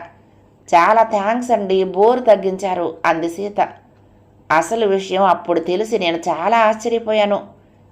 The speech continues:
సీత అత్తగారికి చాదస్తం. ఆమెను గాల్లో తిరగనివ్వదు.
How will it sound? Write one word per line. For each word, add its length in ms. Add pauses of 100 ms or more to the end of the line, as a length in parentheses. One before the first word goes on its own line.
(200)
సీత 260
అత్తగారికి 640
చాదస్తం. 560 (640)
ఆమెను 380
గాల్లో 480
తిరగనివ్వదు. 720